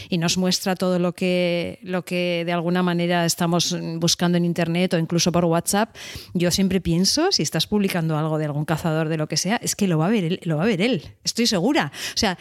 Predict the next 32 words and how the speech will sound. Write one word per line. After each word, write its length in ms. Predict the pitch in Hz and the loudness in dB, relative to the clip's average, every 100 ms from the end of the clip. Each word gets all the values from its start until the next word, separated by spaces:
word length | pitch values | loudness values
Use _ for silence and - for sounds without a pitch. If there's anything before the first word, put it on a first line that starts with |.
| - | -2
es 160 | 214 - | 0 2
que 80 | |
el 80 | 262 | 0
propio 320 | 196 285 330 | 2 0 2
Internet, 540 | 311 202 165 180 311 185 | 0 2 0 2 0 0
o 20 | |
sea, 100 | 202 | 0
el 60 | 180 | 0
propio 240 | 208 294 | 0 0
Facebook 420 | 220 262 294 294 | 0 0 0 0
se 140 | - 180 | 0 0
lo 140 | 165 | 0
va 200 | 165 175 | 0 -2
a, 180 | 170 160 - - | -4 -6 -6 -6
a 220 | 170 165 | -4 -2
mostrar. 560 | 170 170 - 185 170 202 | 0 0 0 2 2 2
No 100 | 214 | 0
sé 120 | 294 | 2
cómo 120 | 302 | 2
explicarte, 540 | 240 - 208 196 180 180 | 0 -2 -2 0 0 0
o 20 | |
sea, 160 | 196 185 | 2 2
incluso 400 | 202 202 254 339 | 0 0 2 2
no 80 | 277 | 2
hace 120 | 269 | 2
falta 280 | 277 277 277 | 0 0 2
ni 140 | 233 | 2
que 120 | 226 | 2
un 60 | 233 | 2
vecino 380 | 214 - 208 190 | 2 2 2 4
le 100 | 175 | 4
avise. 460 | 185 285 - 170 | 2 2 0 -2